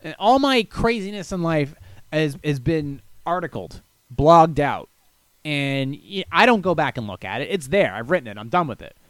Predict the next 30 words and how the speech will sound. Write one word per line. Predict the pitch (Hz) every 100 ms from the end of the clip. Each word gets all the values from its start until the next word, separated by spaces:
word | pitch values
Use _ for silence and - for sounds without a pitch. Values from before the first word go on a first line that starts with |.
| -
I | 143
don't | 151
talk | 185 214
about | 160 113 135
it |
'cause | 151 139 139
what | 147
the | 160
fuck's | 165 -
the | -
point? | 185 156 - - -
I've | 147
already | 202
written | 143 143 -
about | 175 175 170 175
it | 175 131
and | 120 107 _ _ _ _
blasted | - 165 170 165 170
anybody | 156 180 180 175
I | 165
wanted | 151 165 151
to |
blast, | 110 139 151 147 147 - - _ _ -
and | 165
then | 170
that's | 180 -
it. | 196 -
Now | 147 151
I'm | 147
good. | 156